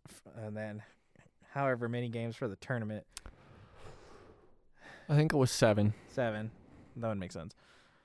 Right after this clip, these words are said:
Speaker 1: Seven games for the tournament. I mean, it was just great fun to watch, and, I mean, they, they couldn't ha-, and ju-, like Josh said, they orchestrated it so well.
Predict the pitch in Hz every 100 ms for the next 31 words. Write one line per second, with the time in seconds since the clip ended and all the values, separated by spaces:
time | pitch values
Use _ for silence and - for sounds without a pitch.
0 | _ - 143 135 123 120 120 117 - 113
1 | 107 120 113 110 127 127 135 147 143 123
2 | - - 131 131 127 - 135 120 120 -
3 | 110 110 113 113 - - - 127 117 113
4 | - 123 123 117 113 _ _ _ _ _
5 | _ _ _ _ _ - - 139 147 143
6 | - - _ _ 147 143 240 202 123 151
7 | _ _ _ - 143 139 170 165 160 147
8 | 127 - 101 127 139 147 131 120 - 101
9 | 87 85 - - 117 90 82 78